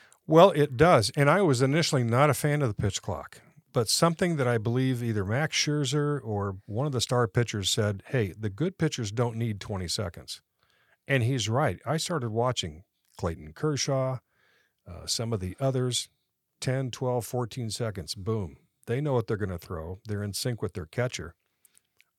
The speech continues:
Your mid-level and mediocre guys are the ones that are shaking off the catcher all the time, taking too much time.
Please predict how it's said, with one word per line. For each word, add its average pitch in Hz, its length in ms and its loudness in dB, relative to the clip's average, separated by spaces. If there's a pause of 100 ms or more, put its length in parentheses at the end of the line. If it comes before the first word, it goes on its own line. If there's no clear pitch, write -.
(300)
Your 127 140 -2
mid-level 165 680 2
and 117 240 0
mediocre 135 560 2
guys 92 480 0
are 107 40 -6
the 101 120 -2
ones 104 240 -2
that 92 100 -6
are 85 60 -8
shaking 113 360 -2
off 110 200 0
the 113 80 -4
catcher 110 360 0
all 107 100 0
the 107 60 -2
time, 107 420 -6 (100)
taking 107 360 0
too 117 140 -8
much 104 300 -8
time. 98 340 -6